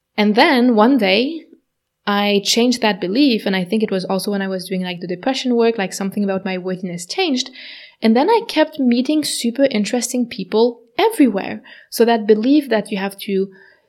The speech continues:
if you miss your opportunity for love, it's not going to come back, or it's going to come back in one or two years and you'll have to wait and it's going to be horrible. Like, all of that belief system was gone. And I kept meeting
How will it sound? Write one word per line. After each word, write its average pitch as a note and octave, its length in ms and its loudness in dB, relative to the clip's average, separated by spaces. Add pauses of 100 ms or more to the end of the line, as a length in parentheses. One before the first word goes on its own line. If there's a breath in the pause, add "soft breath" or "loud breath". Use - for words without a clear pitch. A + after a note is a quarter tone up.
(100)
if - 240 -6
you G#3 60 0
miss A#3+ 460 2
your A#3 180 0
opportunity G#3+ 640 -4
for F3 200 -10
love, A#3 380 0
it's G3 180 -6
not G#3 200 -4
going G3 160 -4
to - 100 -10
come E3+ 240 -12
back, A#3+ 460 -2
or F#3+ 40 -4
it's F3+ 100 -8
going F3+ 180 -8
to G3 80 -16
come F#3 180 -8
back F#3 180 -10
in F3+ 140 -8
one G3+ 160 0
or G#3 60 -6
two F#3+ 220 -14
years A3+ 420 0
and F#3 120 -4
you'll F3+ 120 -8
have F3 180 -12
to F3+ 120 -14
wait B3+ 220 0
and A3+ 120 0
it's G3 40 -6
going F#3+ 140 -4
to F#3 80 -16
be F#3 80 -12
horrible. A#3+ 460 -2 (320 loud breath)
Like, G#3 160 -4
all B3+ 160 0
of C4+ 60 -4
that D4+ 160 0 (340)
belief G3 500 -2 (500)
system G#3 460 -2
was F3+ 160 -6
gone. F#3+ 400 -4 (460 loud breath)
And G#3+ 120 2
I D4+ 120 0
kept A#3 340 -4
meeting A3 560 0